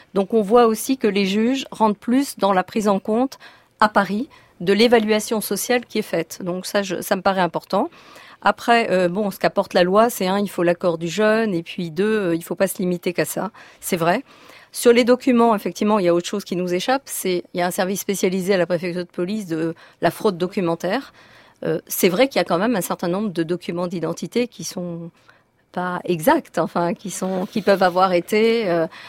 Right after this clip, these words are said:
euh, faits dans des conditions plus ou moins douteuses. Il n'y a pas, on n'est pas non plus au paradis. Il faut quand même avoir une certaine forme de, d'objectivité, euh,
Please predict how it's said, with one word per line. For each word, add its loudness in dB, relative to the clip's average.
euh, 0
faits 2
dans 2
des -2
conditions -4
plus -8
ou -2
moins -2
douteuses. 0
Il -4
n'y -2
a 0
pas, 2
on 2
n'est 4
pas 6
non 0
plus 2
au -2
paradis. 4
Il 0
faut -2
quand 2
même 4
avoir 2
une -2
certaine -6
forme -2
de, -4
d'objectivité, -2
euh, 0